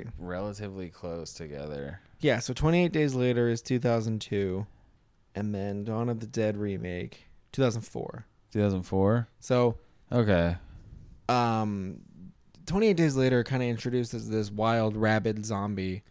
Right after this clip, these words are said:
Speaker 2: and it, like, overhauls the zombie genre, basically.
Speaker 1: Yeah.
Speaker 2: And then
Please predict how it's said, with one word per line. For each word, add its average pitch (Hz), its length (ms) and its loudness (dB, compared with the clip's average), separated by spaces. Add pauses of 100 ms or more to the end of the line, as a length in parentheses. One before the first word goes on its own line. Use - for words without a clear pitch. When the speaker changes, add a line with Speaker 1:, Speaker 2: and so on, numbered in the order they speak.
(380)
Speaker 2:
and 113 160 0
it, 101 80 -2
like, 110 160 0
overhauls 117 640 2
the 110 80 -4
zombie 110 420 0
genre, 104 640 -4 (120)
basically. 98 600 -6 (300)
Speaker 1:
Yeah. 107 400 12
Speaker 2:
And 87 180 6
then 120 420 0